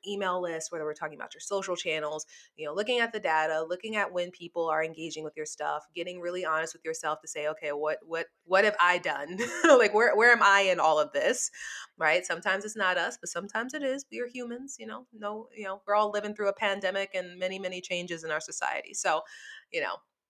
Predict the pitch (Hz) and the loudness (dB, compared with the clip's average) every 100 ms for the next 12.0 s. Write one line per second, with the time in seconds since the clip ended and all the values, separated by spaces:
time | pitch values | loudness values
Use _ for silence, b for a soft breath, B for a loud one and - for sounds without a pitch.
0 | _ _ - - 196 190 175 156 156 160 | _ _ -12 -4 -2 0 2 2 0 -2
1 | 165 - - - 175 - B B B B | 0 0 0 4 4 4 B B B B
2 | - 240 240 233 202 - 180 175 180 165 | -2 2 4 4 4 2 -6 -8 -4 2
3 | 147 - - - - - 196 185 - 330 | 2 0 -6 -8 -12 -2 0 0 -2 2
4 | 339 233 180 170 170 B B - 185 160 | 4 6 6 4 0 B B 2 4 4
5 | 156 123 - 196 190 185 180 175 170 B | 2 -4 -6 -6 -4 -6 -4 -2 -4 B
6 | B _ _ _ - 233 - 285 269 247 | B _ _ _ 6 6 4 -2 -4 -4
7 | 233 214 - - - 208 208 233 220 190 | -6 -10 -14 -12 -4 -4 -4 -6 -4 -4
8 | - 170 170 175 175 - 175 160 156 151 | 0 2 2 -2 -8 -6 -4 -4 -4 -6
9 | - 185 160 127 82 - - - 170 160 | -8 -10 -8 -6 -6 -8 -16 -10 0 2
10 | 160 - - 190 185 196 190 - 262 254 | 4 0 -2 0 0 -2 -2 -4 -4 -4
11 | 240 208 202 233 214 - 240 233 220 | -4 -4 -4 -6 -4 -4 -4 -6 -8